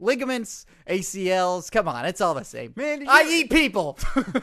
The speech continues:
Speaker 2: You ever get some Twizzlers and just have to chew through those ligaments?
Speaker 1: Yeah, just the gross ligaments.
Speaker 2: Uh, for our U K listeners, Twizzlers is a, uh, licorice candy.
Speaker 1: Uh, usually based out of the East Coast, and people raised on the West Coast enjoy red vines.
Speaker 2: That's true.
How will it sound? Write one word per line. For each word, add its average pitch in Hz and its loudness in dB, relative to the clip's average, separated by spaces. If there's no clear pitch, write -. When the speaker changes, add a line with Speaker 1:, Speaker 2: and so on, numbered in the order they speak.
Speaker 2:
You 311 -2
ever 311 -6
get 277 -6
some 160 -12
Twizzlers 202 -4
and 156 -10
just 147 -12
have 202 -6
to 139 -16
chew 214 -8
through 196 -10
those 143 -6
ligaments? 160 -8
Speaker 1:
Yeah, 196 2
just - -12
the 160 -8
gross 208 -2
ligaments. 120 -14
Speaker 2:
Uh, 151 -8
for 160 -6
our 143 -2
U 202 -8
K 185 -4
listeners, 156 -10
Twizzlers 185 -8
is 139 -12
a, 131 -8
uh, 123 -6
licorice 170 -6
candy. 92 -16
Speaker 1:
Uh, 165 2
usually 208 -4
based 180 -4
out 175 -4
of 151 -10
the 143 -12
East 240 -14
Coast, 131 -8
and 127 -12
people 143 -12
raised 143 -4
on 127 -10
the 127 -10
West 185 -8
Coast 139 -12
enjoy 135 -12
red 202 -16
vines. 101 -20
Speaker 2:
That's 110 -14
true. 262 -14